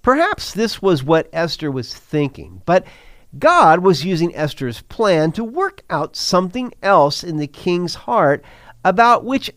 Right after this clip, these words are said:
Esther could have never known. So Haman went out that day joyful and with a glad heart. But when Haman saw Mordecai in the king's gate,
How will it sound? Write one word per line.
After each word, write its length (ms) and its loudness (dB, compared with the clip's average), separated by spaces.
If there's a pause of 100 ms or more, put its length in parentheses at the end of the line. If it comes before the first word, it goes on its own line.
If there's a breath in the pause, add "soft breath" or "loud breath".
Esther 520 -4
could 280 -6
have 220 -2
never 440 -2
known. 440 2 (1400 loud breath)
So 220 4
Haman 680 0 (260 soft breath)
went 340 0
out 380 2
that 320 2
day 300 2
joyful 920 4 (260 soft breath)
and 180 -4
with 100 -2
a 60 -6
glad 460 4
heart. 680 -2 (320)
But 120 -10
when 200 -8
Haman 640 -6
saw 480 4
Mordecai 840 2
in 200 -6
the 100 -10
king's 460 -2
gate, 420 2